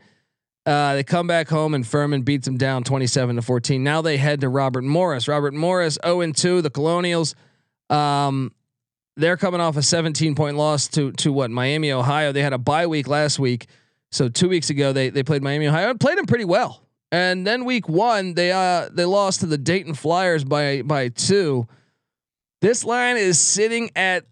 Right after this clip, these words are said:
East, E T S U minus fifteen and a half.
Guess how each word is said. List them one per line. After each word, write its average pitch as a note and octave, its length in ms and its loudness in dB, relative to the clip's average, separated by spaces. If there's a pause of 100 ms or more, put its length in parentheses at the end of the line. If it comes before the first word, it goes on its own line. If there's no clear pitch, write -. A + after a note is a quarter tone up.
East, G#3 480 -4
E G#3+ 120 0
T G#3 220 0
S F3+ 220 0
U F#3 180 2
minus F3 640 0 (120)
fifteen F#3+ 640 -2
and E3+ 100 0
a D3 120 0
half. E3+ 580 -4